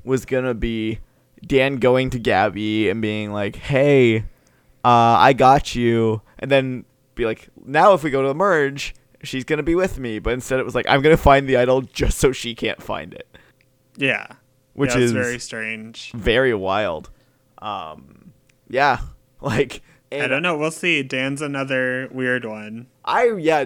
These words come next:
Speaker 1: a-, and, like, it's also weird, like, he got a really positive portrayal for that, which is almo-, which is very strange. Like, often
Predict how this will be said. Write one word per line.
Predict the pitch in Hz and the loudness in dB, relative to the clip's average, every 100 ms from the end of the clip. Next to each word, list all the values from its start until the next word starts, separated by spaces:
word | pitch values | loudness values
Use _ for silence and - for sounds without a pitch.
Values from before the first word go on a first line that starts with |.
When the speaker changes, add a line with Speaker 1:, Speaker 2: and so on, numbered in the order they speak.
| - | -2
Speaker 1:
a-, | 156 - 139 | -4 -4 -6
and, | 165 | -6
like, | 175 | -4
it's | 180 | -4
also | 180 196 180 | -4 -4 -6
weird, | 156 143 | -4 -6
like, | 127 - _ | -6 -12 _
he | 190 | -8
got | 196 165 | -4 -2
a | 135 | -2
really | 143 143 | 0 -2
positive | - 123 135 127 120 120 110 98 _ - _ | -2 0 0 0 -6 -8 -8 -16 _ -20 _
portrayal | - 123 - 156 147 123 | -8 -4 2 4 6 2
for | 120 131 127 | 0 -2 2
that, | 127 120 - - | 4 2 2 -4
which | 123 131 | -6 -4
is | 120 110 - _ _ _ _ - _ _ _ _ - _ - - | -6 -8 -18 _ _ _ _ -20 _ _ _ _ -20 _ -18 6
almo-, | 160 175 175 - 85 139 | 8 10 8 6 -4 0
which | 185 170 | 0 0
is | 170 | -2
very | 185 175 | -2 -2
strange. | - 190 170 139 123 | -2 -2 -2 -4 -4
Like, | 131 123 - _ - | -4 -4 -14 _ 4
often | 147 160 - 151 147 143 | 8 8 6 2 2 0